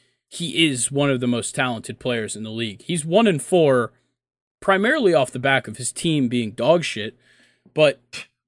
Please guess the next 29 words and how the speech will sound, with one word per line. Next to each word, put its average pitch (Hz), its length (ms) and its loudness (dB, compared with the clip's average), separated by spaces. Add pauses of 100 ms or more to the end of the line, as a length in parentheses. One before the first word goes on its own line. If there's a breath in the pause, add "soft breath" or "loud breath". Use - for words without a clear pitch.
(280)
he's 202 180 -8
got 330 300 0
eighty 156 280 -2
strikeouts 117 680 -2
already. 113 560 -4 (460)
He's 127 120 -8
got 175 140 4
a 175 60 2
four 160 240 4
point 147 260 2
one 127 200 0
eight 123 200 0
E 113 80 -6
R 113 220 -4
A, 110 100 -4
which 120 200 -6
isn't 170 220 0
all 123 120 0
that 110 200 -4
bad. 107 380 -2 (600 soft breath)
And 139 520 0 (300)
he, 156 160 -12
he's 160 240 -2
really 156 420 0
looked 139 400 -4 (500)
very 127 460 0
good. 120 560 -2 (1040)
You 131 80 -12
know, 110 240 -12